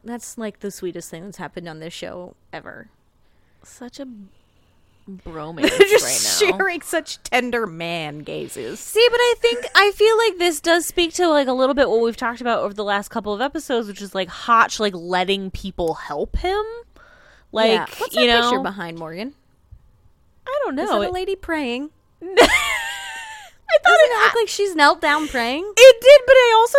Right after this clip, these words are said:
Speaker 2: looked like just a woman just, like, sitting in the grass. Like, just, like,
Speaker 1: Yeah,
Speaker 2: sitting to the
Speaker 1: okay.
Speaker 2: side in the
Speaker 1: Yeah.
Speaker 2: grass. Um,
Speaker 1: That episode was a shit show from top to bottom.
Speaker 2: <laughs> It,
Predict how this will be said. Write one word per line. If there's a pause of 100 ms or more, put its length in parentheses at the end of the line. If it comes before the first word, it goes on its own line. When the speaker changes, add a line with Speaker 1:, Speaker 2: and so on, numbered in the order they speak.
(120)
Speaker 2:
looked
like
just
a
woman
just,
like,
sitting
in
the
grass.
Like,
just,
like,
Speaker 1:
Yeah,
Speaker 2:
sitting
to
the
Speaker 1:
okay.
Speaker 2:
side
in
the
Speaker 1:
Yeah.
Speaker 2:
grass. (540)
Um,
Speaker 1:
That
episode
was (100)
a
shit (240)
show
from
top (240)
to
bottom.
Speaker 2:
<laughs> (1160)
It,